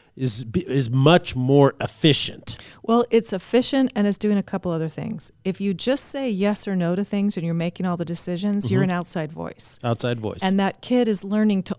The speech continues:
Speaker 2: only listen to an outside voice and not their own.
Speaker 1: Not their inner voice.
Speaker 2: Right, and you're setting 'em up for peer pressure.
Speaker 1: Okay.
Speaker 2: And yes, no also puts them in fight or flight. So, "Doug, go clean your room." "No." Okay, now we have fight or flight.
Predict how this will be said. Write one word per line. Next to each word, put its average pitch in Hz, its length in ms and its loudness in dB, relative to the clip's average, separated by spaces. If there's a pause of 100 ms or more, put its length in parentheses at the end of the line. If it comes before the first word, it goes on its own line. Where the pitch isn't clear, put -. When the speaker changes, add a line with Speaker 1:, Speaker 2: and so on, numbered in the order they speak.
Speaker 2:
only 214 320 6
listen 185 380 0
to - 120 -4
an 175 100 2
outside 185 460 -2
voice 185 380 -2
and 175 100 -2
not 165 220 -2
their 156 180 -4
own. 185 320 0
Speaker 1:
Not 139 180 4
their 156 160 6
inner 226 140 10
voice. 123 460 2
Speaker 2:
Right, 240 340 0
and 190 140 2
you're 220 140 2
setting 247 360 -2
'em 214 120 4
up - 140 -4
for 175 120 -4
peer 202 180 -6
pressure. - 560 -8
Speaker 1:
Okay. 135 300 2 (300)
Speaker 2:
And 196 160 4
yes, 240 360 2
no 247 540 2
also 233 360 0
puts - 280 -6
them 214 160 2
in 190 100 2
fight 180 240 -2
or 180 60 0
flight. 202 380 -4
So, 175 280 -4 (140)
"Doug, 220 240 4
go 214 140 4
clean 214 260 2
your 196 80 2
room." 202 320 2
"No." 208 300 4 (440)
Okay, 185 140 -2
now 190 180 2
we 233 120 4
have 208 100 2
fight 170 220 -2
or 170 40 -2
flight. - 320 -2